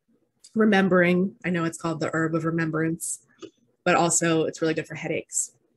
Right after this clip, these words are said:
So just some fun facts about that.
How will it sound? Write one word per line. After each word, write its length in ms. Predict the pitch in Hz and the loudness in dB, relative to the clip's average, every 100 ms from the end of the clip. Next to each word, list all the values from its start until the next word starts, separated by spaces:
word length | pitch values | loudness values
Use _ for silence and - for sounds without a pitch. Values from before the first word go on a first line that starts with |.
| _ _ _ _ _ _ _ _ - | _ _ _ _ _ _ _ _ -12
So 140 | 165 | -8
just 260 | 135 160 - | -6 -6 -6
some 180 | 170 151 | -6 -6
fun 240 | 151 160 | -4 -4
facts 340 | 156 156 - | -2 -4 -4
about 300 | 147 147 156 | -6 -4 -2
that. 360 | 233 226 202 | 2 4 2